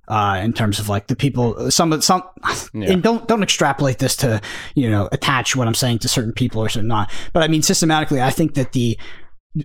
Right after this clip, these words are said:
Speaker 1: production in general, casting in general, puts too much emphasis on this role of play-by-play or the host to the,
Speaker 2: Yeah.
Speaker 1: to the extent that they'll even bring people on who don't even know, like, what the cards do. And, like, that's just, I just don't think that's worth it.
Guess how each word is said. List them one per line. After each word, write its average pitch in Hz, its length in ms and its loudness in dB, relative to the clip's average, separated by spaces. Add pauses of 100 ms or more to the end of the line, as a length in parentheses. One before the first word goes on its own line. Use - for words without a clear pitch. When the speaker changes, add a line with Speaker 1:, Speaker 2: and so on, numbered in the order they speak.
(320)
Speaker 1:
production 160 480 2
in 117 60 2
general, 147 340 2
casting 135 380 0
in 110 80 0
general, 123 500 0
puts - 500 0
too 196 200 2
much 170 260 2
emphasis 143 640 2
on 131 180 2
this 127 180 0
role 123 340 2
of - 180 -2
play-by-play 123 520 0
or 110 80 0
the 98 100 -2
host 165 500 2 (400)
to 185 120 4
the, 170 140 2
Speaker 2:
Yeah. 156 40 2 (180)
Speaker 1:
to 208 140 2
the 196 100 2
extent 185 320 2
that 160 80 2
they'll 147 260 0
even 170 480 2
bring 156 240 0
people 143 300 0
on 135 240 2
who 143 240 0 (120)
don't 147 240 2
even 123 300 0
know, 120 400 -2 (280)
like, 110 200 -2 (280)
what 117 140 -4
the 113 60 -6
cards 113 380 -2
do. 64 160 -12
And, 95 100 -12
like, 104 160 -8
that's 110 180 -4
just, - 220 -8 (320)
I 110 120 -2
just 104 160 -4
don't 110 200 -6
think 104 160 -6
that's 101 220 -10
worth - 240 -4
it. - 100 -18